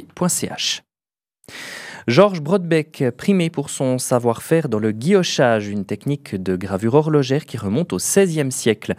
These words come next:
Le franc-montagnard a officiellement reçu hier à La Chaux-de-Fonds le prix Gaïa deux mille vingt-trois, souvent décrit comme le Nobel du monde de l'horlogerie. Le guillocheur de septante-deux ans établi à Seignelay-Gy a été récompensé, euh, par le Musée international d'horlogerie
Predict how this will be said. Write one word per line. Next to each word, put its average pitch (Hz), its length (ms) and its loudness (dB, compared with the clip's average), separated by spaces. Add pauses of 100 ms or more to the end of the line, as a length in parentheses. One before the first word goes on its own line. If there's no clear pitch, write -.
(400)
Le 170 100 6
franc-montagnard 127 840 0
a 95 240 0
officiellement 98 400 -2
reçu 98 340 -4
hier 107 280 2
à 87 40 -4
La 95 100 -2
Chaux-de-Fonds 165 460 -2
le 139 100 2
prix - 220 -4
Gaïa 147 420 4
deux 127 200 -2
mille 202 240 0
vingt-trois, 127 500 2 (300)
souvent 92 240 -6
décrit 85 280 -4
comme 90 220 -6
le 82 80 -4
Nobel 139 460 0
du 120 100 -10
monde 98 240 -4
de 87 480 -4
l'horlogerie. 92 560 -2 (460)
Le 87 80 -2
guillocheur 87 440 -4
de - 120 -6
septante-deux 101 600 -2
ans 123 60 2
établi 92 360 -2
à 85 40 -4
Seignelay-Gy 139 640 2
a 156 60 0
été 113 160 -6
récompensé, 143 920 0
euh, 98 160 4
par 92 240 -4
le 92 100 0
Musée 127 280 0
international 147 640 0
d'horlogerie 135 540 0